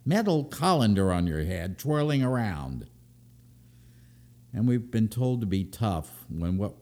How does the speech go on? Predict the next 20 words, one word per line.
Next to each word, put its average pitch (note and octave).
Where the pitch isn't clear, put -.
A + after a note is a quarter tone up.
really G2
clears G2+
our E2+
mind F#2
is E2
a F2
sense A#2+
of F2+
good G2
cheer, E2
a F#2+
sense A#2
that G2+
things G#2
will F#2
probably F#2+
work E2+
out E2
well G2
because, F2